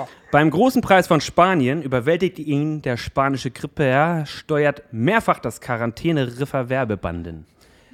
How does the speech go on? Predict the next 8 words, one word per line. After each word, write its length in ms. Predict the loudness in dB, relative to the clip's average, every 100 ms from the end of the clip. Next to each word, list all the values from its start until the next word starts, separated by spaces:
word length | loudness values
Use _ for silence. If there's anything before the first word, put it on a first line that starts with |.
| _
Entschuldigung, 400 | 0 2 4 0
steuert 320 | 2 4 4
mehrfach 280 | 2 0 0
das 200 | -2 -6
K 280 | 2 2 2
an 260 | -2 -2
Teneriffa 440 | -2 -2 -2 -4 0
Werbebanden. 600 | 2 2 -2 -6 -10